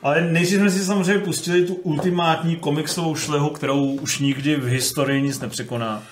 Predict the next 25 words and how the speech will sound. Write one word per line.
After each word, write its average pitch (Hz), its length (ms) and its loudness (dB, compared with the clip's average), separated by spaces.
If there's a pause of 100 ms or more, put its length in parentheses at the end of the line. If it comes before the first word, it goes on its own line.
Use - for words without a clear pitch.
(480)
Avengers 156 760 0
Endgame, 143 680 0
všechno 160 380 -2
to 160 120 0
skončí 151 400 -4
šestadvacátého 143 1200 -2
eh, - 500 -18 (440)
dubna, 165 500 4
můžeme, 156 680 0
u 143 80 -6
nás 147 240 0
už 123 60 -6
pětadvacátého 156 760 -2
dubna, 147 280 -4
můžeme 143 400 -4
přijímat 151 400 -8
sázky, 143 340 -4
kdo 156 160 -4
umře, 117 460 -6 (960)
ale 127 600 -2 (180)
asi - 200 -10
to 139 80 -6
dělat 131 180 -4
nebudeme, 117 420 -6
ne? 95 60 -12